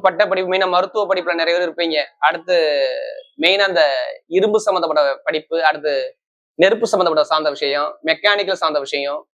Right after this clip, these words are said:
இந்த துறை எல்லாமே பாருங்க சூப்பரா இருக்கும் பாருங்க. இது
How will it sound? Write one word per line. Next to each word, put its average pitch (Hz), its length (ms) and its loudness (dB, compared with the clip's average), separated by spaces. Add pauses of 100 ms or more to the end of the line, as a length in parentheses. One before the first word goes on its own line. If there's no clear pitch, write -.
(240)
இந்த 160 180 4
துறை 190 240 2
எல்லாமே 202 240 0
பாருங்க 190 280 -4
சூப்பரா 214 420 -2
இருக்கும் 151 260 -4
பாருங்க. 120 180 -14 (180)
இது 160 140 -8